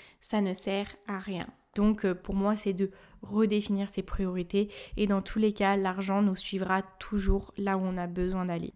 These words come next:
Si c'est notre voie, moi j'ai cette foi inébranlable sur le fait que l'argent nous suit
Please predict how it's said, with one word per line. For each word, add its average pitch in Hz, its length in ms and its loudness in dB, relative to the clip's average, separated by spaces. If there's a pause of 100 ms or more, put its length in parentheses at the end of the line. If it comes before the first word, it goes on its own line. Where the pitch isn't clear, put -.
(140)
Si - 240 0
c'est 262 180 4
notre 214 320 4
voie, 185 440 4
moi 214 220 6
j'ai 208 140 0
cette 202 300 -2
foi 196 380 2 (180)
inébranlable 196 880 4
sur 208 220 -2
le 196 100 4
fait 190 540 -4
que 202 260 2 (400)
l'argent 214 480 2
nous 196 140 2
suit 202 400 -4